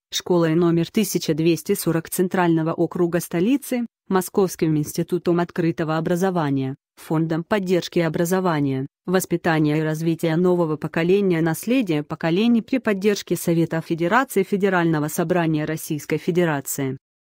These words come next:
За десять лет в конкурсе приняло участие более тысячи московских школьников в возрасте от семи до семнадцати лет,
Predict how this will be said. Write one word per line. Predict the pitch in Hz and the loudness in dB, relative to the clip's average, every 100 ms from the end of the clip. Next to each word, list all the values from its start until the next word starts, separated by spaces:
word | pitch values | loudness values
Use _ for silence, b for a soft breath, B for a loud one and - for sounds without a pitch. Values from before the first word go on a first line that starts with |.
| _ _ | _ _
За | 180 185 | 0 2
десять | 180 196 170 - | 2 0 -2 -2
лет | 160 | -2
в | - | -4
конкурсе | - 262 262 196 185 - 175 | -2 0 0 -2 -2 -4 -4
приняло | 196 190 170 160 | 0 2 2 0
участие | 156 - 151 - 165 | -2 -4 -6 -2 0
более | 156 170 160 151 | 2 2 0 0
тысячи | 185 180 190 - | 0 0 -2 0
московских | 214 214 - 196 - 170 156 | 0 0 0 -2 0 -4 -6
школьников | - 320 285 185 165 - | 0 2 4 2 -4 -4
в | |
возрасте | 165 175 147 147 - 190 165 | -2 0 0 -4 -2 0 0
от | - | -2
семи | - 185 175 | 0 2 2
до | 185 | 0
семнадцати | - 208 190 175 160 - | 0 0 0 -2 -4 -2
лет, | 202 160 143 | 0 0 -2